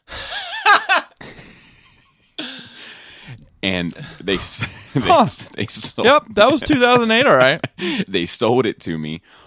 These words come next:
Speaker 2: on the strength of I could share songs with people.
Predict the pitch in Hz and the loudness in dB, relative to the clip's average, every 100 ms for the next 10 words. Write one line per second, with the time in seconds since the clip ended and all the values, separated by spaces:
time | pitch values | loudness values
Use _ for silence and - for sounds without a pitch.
0 | - 90 87 80 - - 101 92 - _ | -8 -4 -4 -4 -8 -6 -4 -4 -6 _
1 | _ _ _ _ 87 85 - - - 92 | _ _ _ _ -4 -4 -8 -12 -10 -10
2 | 82 - 95 85 - 107 104 90 76 69 | -8 -6 -4 -6 -4 -2 -2 -2 -10 -16
3 | 71 - 50 | -18 -16 -20